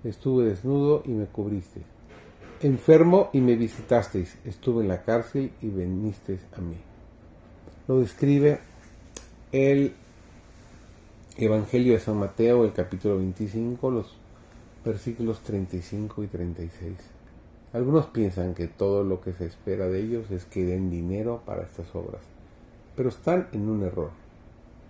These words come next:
Se le requiere de todos un servicio personal de acuerdo a sus fuerzas y oportunidades. La obra de atender a los menesterosos, los oprimidos, los dolientes, los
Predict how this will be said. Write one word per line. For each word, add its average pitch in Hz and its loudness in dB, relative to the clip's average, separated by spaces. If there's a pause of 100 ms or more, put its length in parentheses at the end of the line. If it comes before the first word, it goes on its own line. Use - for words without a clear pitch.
(1800)
Se 107 0
le 107 0
requiere 127 0
de 110 0
todos 127 -2 (180)
un 127 -4
servicio 110 -4
personal 101 -4
de 92 -6
acuerdo 92 -6
a 87 -10
sus 78 -12
fuerzas 123 -4 (240)
y 110 -4
oportunidades. 85 -8 (1160)
La 117 2
obra 127 4
de 117 2
atender 95 -2
a 110 2
los 101 -4
menesterosos, 101 -4 (540)
los 123 -2
oprimidos, 110 -2
los 98 -4
dolientes, 92 -4 (640)
los 127 -2